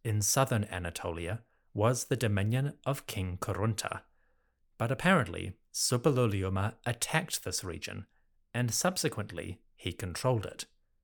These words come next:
This may be another indication that King Kurunta had rebelled and attempted to seize control of the Hittite Empire itself. After all,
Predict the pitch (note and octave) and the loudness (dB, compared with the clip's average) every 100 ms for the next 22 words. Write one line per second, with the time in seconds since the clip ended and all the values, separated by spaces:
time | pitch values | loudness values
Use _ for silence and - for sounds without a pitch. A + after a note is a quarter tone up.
0 | _ G3 - G#3+ F#3+ D#3 B2 A#2 A2+ A#2+ | _ -2 2 2 4 4 6 4 2 0
1 | G#2+ G#2 C#3 B2+ G2 F#2 F#2 - - - | 0 0 0 -2 -4 -6 -4 -6 -6 2
2 | A2+ A2 A#2 G2+ G2+ G#2+ A#2+ A#2 - - | 2 4 0 2 2 2 0 -4 -12 -4
3 | C3+ C#3+ B2+ F#2 E2+ E2+ F#2 - _ _ | 0 0 2 0 -2 -6 -10 -14 _ _
4 | - B2+ B2+ D3+ D3+ C3+ - A#2 - A#2 | -4 -2 2 4 4 2 0 -2 2 2
5 | A2 - G2 - A2 F2+ F#2+ A2 G2+ G2+ | 2 0 0 4 4 4 -2 -4 -2 -4
6 | - A#2+ A#2 G#2 - G2+ G#2+ - F2 E2 | -2 -2 0 -2 -2 -2 -2 -2 -6 -6
7 | - - A2 E2 - - _ _ _ _ | -4 0 0 -2 -8 -20 _ _ _ _
8 | A2+ G#2+ G2 G#2+ B2+ E2 G2 | -2 -2 -2 2 2 0 -8